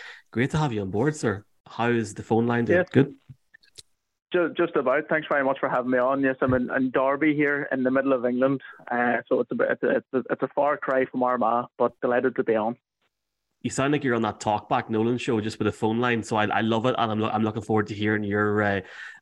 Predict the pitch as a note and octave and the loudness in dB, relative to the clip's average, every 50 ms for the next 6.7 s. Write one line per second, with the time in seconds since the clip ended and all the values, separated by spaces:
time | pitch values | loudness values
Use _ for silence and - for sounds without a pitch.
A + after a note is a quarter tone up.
0 | - - A2 A2 G#2 G#2 A2+ A#2+ A2+ - B2+ A#2 - - A#2 A2 G#2+ G#2+ G2+ - | -6 -4 -2 0 2 2 2 2 2 0 -2 -4 -4 -2 -2 0 0 0 0 -2
1 | A2 G#2+ - - A2 G#2+ - - - G#2+ G#2 G#2 G2 - - G#2+ G#2 A2 A2+ - | -4 -2 -2 0 0 0 -2 -4 -4 -2 -2 -2 -2 -2 -2 0 0 0 0 -4
2 | - - - - - - - A#2+ A#2+ A#2 A#2 - A#2+ - - - - - D3+ C3 | -8 -16 -18 -16 -6 -2 0 0 2 0 -2 -2 -4 -4 -4 -4 -2 -2 -2 -2
3 | - - - E3 C#3+ D3 - C3 B2 A#2+ C#3+ B2+ A#2+ A2 G#2+ G#2+ G#2 - A#2+ A2+ | -2 -2 -2 0 0 0 0 -2 -2 -2 -2 -2 0 0 0 0 -2 -2 -2 0
4 | G#2 G#2 G#2 - - G2+ F#2+ - - A2 G#2 - - G#2 G#2+ G#2 G2+ A2 G2+ - | 0 0 0 0 -2 -2 -2 -2 -2 -2 -2 0 0 0 0 -2 -4 -4 -2 0
5 | A#2 A2 G#2+ - - A2+ G#2+ G#2+ G#2 - A2 A2 A2 G#2+ A2 A2+ A2+ - A2 G#2+ | 0 0 0 0 -2 0 0 0 -2 -4 -4 -2 -2 0 0 0 -2 -2 -4 -2
6 | G#2 G#2+ G#2 G2+ - - F2+ G#2 G#2 G2 G2 G2 F#2+ | -2 -2 -2 -2 -2 -2 -2 -2 0 0 -2 -2 -2